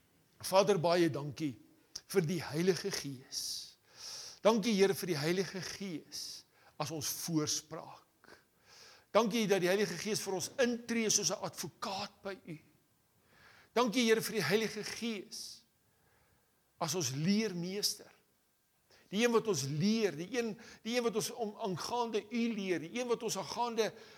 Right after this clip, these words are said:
genade en verlossing in Christus Jesus leer. Dankie vir die Heilige Gees as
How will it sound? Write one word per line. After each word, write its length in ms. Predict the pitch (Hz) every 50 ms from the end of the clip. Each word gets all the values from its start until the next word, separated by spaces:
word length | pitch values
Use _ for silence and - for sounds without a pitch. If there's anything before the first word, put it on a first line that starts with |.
| - - _ _ _ _ _ _ _ _ _ _ _ _
genade 640 | - - 165 160 156 156 185 220 240 262 254 214 202
en 100 | 196 180
verlossing 560 | 151 - 165 160 160 208 226 - - - 202 190
in 100 | 175 -
Christus 500 | - - 240 202 - - - 208 139 110
Jesus 580 | 127 131 202 226 233 220 208 - 202 - -
leer. 360 | 143 139 151 156 160 - - - - _ _ _ _ _ _ _ _ _ _ _ _ _ _ _ _ _ _ _ _ _ _ _ _ _ _ _ _ _ _ _ _ _ _ _ _ 151
Dankie 220 | 165 165 160 190 135
vir 140 | 160 175
die 80 | 170 143
Heilige 320 | 156 175 185 - - 160 143
Gees 320 | - - 190 185 160 - -
as 140 | 131 - -